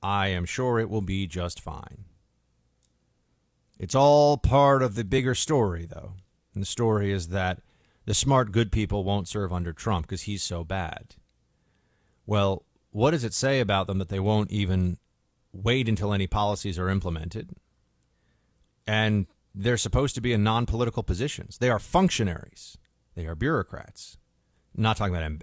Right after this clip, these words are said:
ambos now. That's a little different. But for these State Department management bureaucrats,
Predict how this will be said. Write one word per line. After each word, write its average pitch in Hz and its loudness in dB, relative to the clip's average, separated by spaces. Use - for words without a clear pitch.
ambos 85 -2
now. 80 -8
That's 85 -8
a 85 -8
little 82 -8
different. 82 -10
But 82 -12
for 85 -8
these 85 -8
State - -4
Department 90 -2
management 92 0
bureaucrats, 85 -8